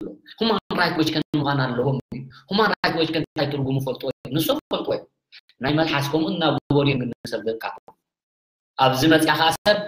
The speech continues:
መሰል ወሃበና፣ ዲሞክራሲ ወሃበና፣ ቁዋም ይገበረልና። ቁዋም እንታይ ማለት? ቁዋም ዘይብላ ሃገር፣ ልዕሊ ኤርትራ ቁዋም ዘሎ ሃገር ሰብ እዩ። ናይ ገዛ ርእስና ቁዋም እዩ። ናይ ገዛ ርእስና ዓለም ክትፈልጦ ዓለም ክትጥቀመሉ ኣይኮነን። ንሕና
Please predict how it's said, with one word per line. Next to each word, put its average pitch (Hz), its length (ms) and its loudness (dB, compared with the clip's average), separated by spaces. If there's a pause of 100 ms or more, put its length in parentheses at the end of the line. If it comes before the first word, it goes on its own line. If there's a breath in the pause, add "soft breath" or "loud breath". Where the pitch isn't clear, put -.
(160)
መሰል 170 580 0
ወሃበና፣ 123 440 -2 (260 loud breath)
ዲሞክራሲ 170 560 2
ወሃበና፣ 143 380 2 (340)
ቁዋም 196 300 6
ይገበረልና። 147 540 2 (160)
ቁዋም 190 300 2
እንታይ 147 240 -2
ማለት? - 200 -12 (1600)
ቁዋም 156 200 -2
ዘይብላ 151 340 0
ሃገር፣ 156 340 -6
ልዕሊ 160 280 0
ኤርትራ 185 300 0
ቁዋም 135 220 2
ዘሎ 117 180 -8 (120)
ሃገር - 300 -16
ሰብ - 160 -20
እዩ። - 120 -20 (100)
ናይ 156 160 0
ገዛ 175 180 0
ርእስና 123 300 -2
ቁዋም 107 260 -6
እዩ። - 180 -16 (1500)
ናይ 233 140 4
ገዛ 277 200 4
ርእስና 233 240 2 (200)
ዓለም 269 320 4
ክትፈልጦ 254 540 -4
ዓለም 233 260 2
ክትጥቀመሉ 226 540 -6 (460 soft breath)
ኣይኮነን። 175 360 -2
ንሕና 226 200 2